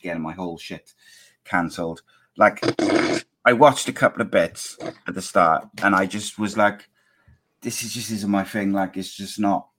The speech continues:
it's just not good. Like, it wasn't good. I know it gets better and, you know, the better teams, like, the, you can see the ones which are pro-, are professional players and you can see the ones who are not.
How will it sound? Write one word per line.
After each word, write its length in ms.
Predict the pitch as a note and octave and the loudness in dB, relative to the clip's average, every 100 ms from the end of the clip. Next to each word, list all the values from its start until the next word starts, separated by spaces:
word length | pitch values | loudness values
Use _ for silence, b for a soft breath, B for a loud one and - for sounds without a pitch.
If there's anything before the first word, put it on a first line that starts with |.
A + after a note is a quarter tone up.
| _ _ _ _ _ _ | _ _ _ _ _ _
it's 120 | - | -16
just 200 | - - | -12 -10
not 160 | B2 - | -10 -10
good. 320 | F2 F2 D#2+ | -8 -8 -8
Like, 260 | D#2+ D#2+ | -10 -10
it 40 | E2+ | -10
wasn't 420 | F#2 G2+ F2 E2+ | -6 -6 -6 -8
good. 300 | F2+ F2 G2 | -8 -4 2
I 120 | A#2 | 4
know 360 | B2 C3+ B2+ A2 G2 | 6 6 4 0 -8
it 200 | G2+ G#2 | -10 -4
gets 240 | G#2 G2 | -4 -2
better 420 | - G#2+ D#2 G2 | 0 2 2 0
and, 260 | G2+ F2+ F2 b b | 0 -2 -8 b b
you 60 | F#2+ | -6
know, 120 | F2+ | -6
the 80 | F2+ | -2
better 220 | - - | -2 -2
teams, 360 | - G2+ F#2 F2+ | -4 -2 -2 -2
like, 180 | F2 | -6
the, 180 | C3 B2+ B B B | -6 -6 B B B
you 100 | C#3 | -2
can 140 | D#3+ | 0
see 400 | C#3 - E3 E3 | 0 0 2 2
the 120 | C#3 C#3+ | 0 4
ones 360 | C3 A2 A2 | 4 4 0
which 160 | A#2 - | -8 -12
are 60 | |
pro-, 120 | - A2+ _ _ | -14 -20 _ _
are 160 | G2+ - _ | -10 -10 _
professional 580 | A2+ - A2+ - - | -12 -2 -2 -2 -8
players 560 | G2 G2+ F#2 F#2 F#2 - b b - | -6 -4 -2 -4 -6 -12 b b -8
and 120 | G2+ | -6
you 80 | F#2+ | -6
can 160 | G2 | -10
see 240 | F#2 - G2 | -10 -6 -4
the 80 | F#2 | -2
ones 460 | F#2+ F#2 F#2 E2+ - | 0 0 -2 -6 -14
who 160 | G#2 F#2+ | -8 -6
are 60 | |
not. 420 | F2+ F#2 B1 - | -4 -4 -6 -14